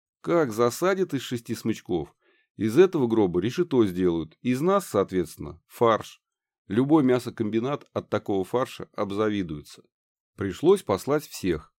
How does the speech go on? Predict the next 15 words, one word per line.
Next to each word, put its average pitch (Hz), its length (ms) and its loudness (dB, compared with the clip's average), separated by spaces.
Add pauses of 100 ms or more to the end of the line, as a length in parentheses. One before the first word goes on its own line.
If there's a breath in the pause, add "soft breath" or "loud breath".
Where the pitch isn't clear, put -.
к, 226 360 0
в 196 320 4
и 202 220 -8
на, 107 440 0
одновременно, 143 840 2 (380)
и 143 100 -4
сходить 135 440 -2
с - 40 -14
попутки. - 600 -4 (680)
Хорошо, 123 500 2
к - 100 -10
пулемету 120 420 0
был 113 180 0
запасной 101 460 -2
диск. 82 360 -12